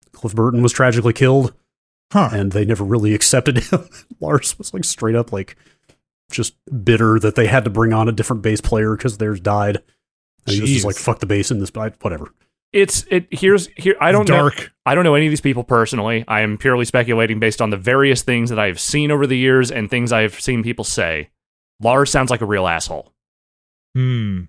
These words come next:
Speaker 3: I hope that's
Speaker 2: Hmm.
Speaker 3: not a controversial statement, but Lars Ulrich sounds like a real fucking asshole based on
Speaker 1: Yeah.
Speaker 3: just about everything I've read about him and seen with him.
Speaker 1: Yeah. Anyway, could your, could your dr-, do your drums, do your electric, electrics, your,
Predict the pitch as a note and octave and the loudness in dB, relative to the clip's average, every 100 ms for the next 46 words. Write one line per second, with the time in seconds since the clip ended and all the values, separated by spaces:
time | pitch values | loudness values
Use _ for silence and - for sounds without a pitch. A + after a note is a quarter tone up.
0 | _ - A#2+ C3+ D3 B2 C#3+ C#3 C#3+ C3 | _ -6 0 4 4 4 2 2 0 2
1 | B2+ A#2+ B2 B2 G2+ F#2+ G#2 A#2+ C#3 C3+ | 0 0 0 0 0 -2 -2 2 4 4
2 | B2 A2+ G#2+ B2+ A2 A2 G2+ G2 F#2+ A2+ | 4 2 0 0 0 -2 -6 -6 0 2
3 | G#2+ - A2+ G2 F2+ F2 F2 G2+ E2 D#2+ | 2 0 -2 -2 -2 -2 -4 -4 -6 -4
4 | G2+ F2+ G#2 F#2+ F2 A2+ - G#2 G#2 G2 | -4 -2 -2 -2 -2 -4 -2 0 0 0
5 | F#2+ F#2+ F#2 F2+ E2+ E2 D#2+ E2 F2+ E2+ | -2 -4 -4 -4 -4 -6 -4 -6 -6 -8
6 | E2+ - D#2+ D2+ D2+ D#2 - _ - - | -8 -10 -10 -12 -14 -16 -18 _ -18 -18
7 | _ _ - C#4+ D#2+ E2+ - - A#3+ B3 | _ _ -4 -2 -2 -4 -6 0 2 2
8 | D3+ - D#3 D4+ G3+ D#3 C3 - - - | -2 -4 2 4 4 0 -4 -12 -18 -6
9 | C3+ G3+ G3+ A3 G3 C#3+ - D3+ B2+ E3 | -4 2 4 4 4 0 -4 -4 0 2
10 | E3+ E3 D3 - - A2+ B2 B2 - - | 2 2 -2 -4 -6 -2 0 -2 -6 -8
11 | A#2 | -12